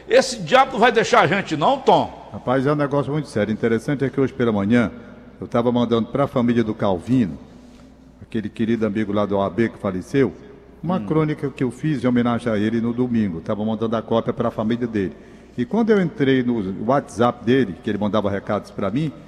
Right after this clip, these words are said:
Speaker 2: rapaz, aí foi que eu vi. Ele mandou um recado dizendo que tava com covid, mas eu nunca imaginei que ele ia morrer. Sabe por quê? Porque ele tava conversando comigo e ainda disse assim:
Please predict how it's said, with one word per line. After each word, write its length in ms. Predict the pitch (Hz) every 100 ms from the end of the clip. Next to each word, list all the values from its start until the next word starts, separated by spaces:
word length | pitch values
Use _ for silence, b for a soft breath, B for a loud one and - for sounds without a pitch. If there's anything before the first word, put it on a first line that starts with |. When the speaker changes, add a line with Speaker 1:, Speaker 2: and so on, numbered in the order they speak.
| B B B - -
Speaker 2:
rapaz, 380 | - 214 196
aí 100 | 190
foi 220 | 196 202 202
que 100 | 202
eu 100 | 185
vi. 300 | 143 170 - - - -
Ele 280 | 180 214 208
mandou 340 | 196 175 180
um 40 |
recado 600 | 147 139 - 139 151 156
dizendo 420 | 160 135 113 160 -
que 140 | 139
tava 260 | 135 123 117
com 140 | 135
covid, 500 | 123 123 98 101 123 - - - B B B B
mas 220 | 160 190
eu 100 | 202
nunca 260 | 196 240 233
imaginei 440 | 202 196 170 185
que 80 | 196
ele 80 | 202
ia 20 |
morrer. 240 | 196 165 170
Sabe 220 | 214 208
por 160 | -
quê? 160 | - 202
Porque 120 | 196
ele 100 | 220
tava 200 | 208 214
conversando 420 | 202 196 165 180 165
comigo 220 | 185 202
e 40 |
ainda 180 | 190 190
disse 240 | 226 240
assim: 340 | 226 - 165